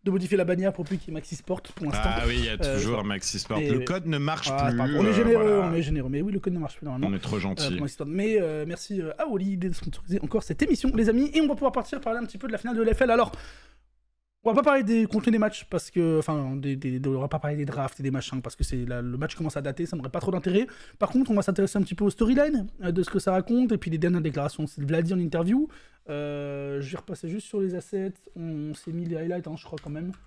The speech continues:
Speaker 1: euh, de côté, si je dis pas de conneries, hop. Voilà, on les a là, euh, il y a tout ? Ouais,
Speaker 2: Voilà,
Speaker 1: c'est bon.
Speaker 2: c'est les highlights du
Speaker 1: C'est,
Speaker 2: match.
Speaker 1: c'est,
Speaker 2: Oui, oui, il y a
Speaker 1: c'est
Speaker 2: les
Speaker 1: bon,
Speaker 2: trois, il y a
Speaker 1: ok,
Speaker 2: toutes les games.
Speaker 1: nickel. Euh, ouais, du coup, B D S Academy contre K-Corp Blue.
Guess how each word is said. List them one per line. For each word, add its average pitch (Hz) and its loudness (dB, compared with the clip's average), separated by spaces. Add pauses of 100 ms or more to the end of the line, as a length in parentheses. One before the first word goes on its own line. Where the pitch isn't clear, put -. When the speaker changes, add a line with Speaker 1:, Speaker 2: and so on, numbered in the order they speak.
(300)
Speaker 1:
euh, 135 -8
de 147 -8
côté, 160 -8
si 147 -18
je 143 -8
dis 147 -12
pas 143 -12
de 131 -16
conneries, 156 -10 (100)
hop. 151 -12 (760)
Voilà, 127 -8
on 123 -10
les 123 -12
a 123 -8
là, 127 -10
euh, 123 -20 (320)
il 131 -10
y 139 -10
a 131 -10
tout ? 262 -10
Ouais, 156 -6
Speaker 2:
Voilà, 95 -4
Speaker 1:
c'est 196 -8
bon. 220 -14
Speaker 2:
c'est - -4
les 98 -2
highlights 104 -2
du 95 -6
Speaker 1:
C'est, 98 0
Speaker 2:
match. 92 -2
Speaker 1:
c'est, 160 0
Speaker 2:
Oui, 165 2
oui, 180 2
il 170 2
y 160 2
a - 0
Speaker 1:
c'est 139 -2
Speaker 2:
les 139 0
Speaker 1:
bon, 165 -6
Speaker 2:
trois, 131 0
il 127 0
y - 0
a - 0
Speaker 1:
ok, - -4
Speaker 2:
toutes - -6
les 127 -2
games. 92 -4
Speaker 1:
nickel. 123 -8 (560)
Euh, 202 6
ouais, 269 6
du 214 -2
coup, 262 2
B 240 0
D 294 -2
S 269 -2 (120)
Academy 208 -2
contre 208 -4 (260)
K-Corp 208 -2
Blue. 202 4